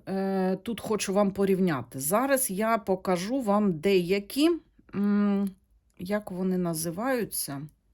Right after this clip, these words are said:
а, рейтинги. Це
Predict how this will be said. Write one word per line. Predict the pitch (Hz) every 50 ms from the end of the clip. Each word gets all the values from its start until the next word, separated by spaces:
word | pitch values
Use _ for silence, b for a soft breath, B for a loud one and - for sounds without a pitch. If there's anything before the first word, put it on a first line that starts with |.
| _ _ b b b b b b b b b b b b b b b b b b b _
а, | - 180 185 190 190 190 190 190 190 190 190 190 _ _ _ _ _ _ _ _ _ _ _ _ _ _ _ _ _ _ _ _ _ - _ _ _ _ _ _ _ _ - - _ _ _ _ _ _ _ _ _ _ _ _ _ _ _ _ _ _ _ _ - - _ _
рейтинги. | - - 196 202 190 - 156 151 160 - - 131 120 - _ _ _ _ B B B B B B B B B B B B
Це | - - 269 269 277 277 -